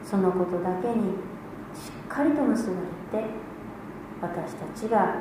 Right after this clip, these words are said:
歩んでいくことができますように導いてください。クリスマスを前にしてアド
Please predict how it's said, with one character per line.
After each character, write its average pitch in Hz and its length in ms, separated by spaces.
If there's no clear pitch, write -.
歩 180 100
ん 185 280
で 170 160
い 170 40
く - 120
こ 208 80
と 277 160
が 202 260
で 185 80
き 190 100
ま 170 220
す - 160
よ 170 140
う 165 220
に 226 80
導 262 80
い - 600
て 185 60
く - 20
だ 185 140
さ 240 200
い。 240 40
ク 220 80
リ 202 100
ス 196 140
マ 185 180
ス 185 220
を 220 360
前 240 280
に 208 140
し - 160
て 226 360
ア 226 120
ド 226 100